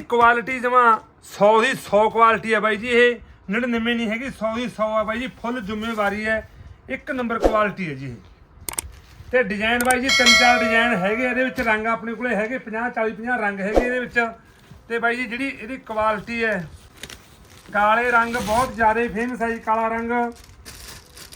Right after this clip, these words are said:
ਜ਼ਿੰਮੇਵਾਰੀ ਹੈ ਕੁਆਲਿਟੀ ਦੀ। ਆਹ ਦੇਖੋ ਮਾਲ ਬਾਈ ਜੀ ਏ ਕੇ ਟੈਕਸ ਦਾ ਮਾਲ ਹੈ।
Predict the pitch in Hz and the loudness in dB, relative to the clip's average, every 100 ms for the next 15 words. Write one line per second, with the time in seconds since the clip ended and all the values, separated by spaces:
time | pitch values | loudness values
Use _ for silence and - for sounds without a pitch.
0 | - - - - 196 156 220 240 247 233 | -20 -20 -20 -16 -8 -2 0 2 4 4
1 | 214 220 214 208 175 151 143 139 127 - | 2 2 0 0 0 0 -4 -10 -12 -14
2 | - - - - - - - - - - | -20 -20 -20 -20 -20 -20 -20 -20 -20 -2
3 | 208 240 240 254 233 226 240 240 240 285 | 4 4 4 2 2 4 4 4 2 0
4 | 262 247 220 247 233 - 233 220 202 165 | -2 -4 -4 -4 -6 -4 -2 0 2 2
5 | 135 | 0